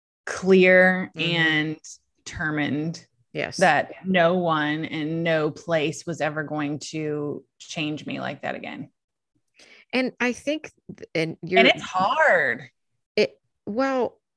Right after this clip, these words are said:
Speaker 2: I think too, you probably feel this way, but there's been moments where I've actually tried to believe what everyone else believes and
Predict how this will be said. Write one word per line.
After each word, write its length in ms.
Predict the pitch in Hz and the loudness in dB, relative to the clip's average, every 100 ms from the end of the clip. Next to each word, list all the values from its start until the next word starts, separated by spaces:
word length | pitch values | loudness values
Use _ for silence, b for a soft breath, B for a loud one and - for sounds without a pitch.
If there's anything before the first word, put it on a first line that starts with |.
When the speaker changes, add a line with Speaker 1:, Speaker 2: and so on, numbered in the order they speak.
| - | -4
Speaker 2:
I 120 | 139 208 | -2 -2
think 460 | - 254 247 - | -4 -6 -6 -8
too, 760 | - - 277 285 220 190 185 - - | -12 -6 -2 2 4 4 0 -6 -10
you 180 | 175 220 | -8 -6
probably 320 | - 175 156 | -2 -2 -2
feel 240 | - 151 | -2 -6
this 260 | 143 139 - | -4 -6 -6
way, 340 | - 92 156 165 _ b b b | -4 -4 -4 -12 _ b b b
but 120 | - | -4
there's 240 | 214 262 240 | 0 2 0
been 160 | 233 | -2
moments 440 | 208 196 175 - - | -2 -2 -4 -6 -8
where 560 | 170 156 147 143 151 - _ - | -4 0 0 -2 -4 -14 _ -6
I've 180 | 165 160 | -4 -2
actually 720 | 160 165 - 156 151 139 98 | -2 -4 -8 -4 -2 -2 -6
tried 960 | - - 175 165 156 120 127 139 160 170 _ _ _ _ - | -12 -6 0 2 2 0 0 -4 -6 -12 _ _ _ _ -16
to 680 | - 170 151 143 139 135 - - | -6 -4 -2 -2 -4 -8 -14 -8
believe 380 | 156 165 165 | -2 2 2
what 140 | 147 151 | 2 0
everyone 360 | 143 147 139 | 0 -2 -2
else 240 | 139 143 - | -4 -6 -8
believes 680 | 143 127 92 76 143 - - | -4 -2 -2 -4 -8 -14 -10
and 420 | 143 135 131 131 | -8 -6 -8 -12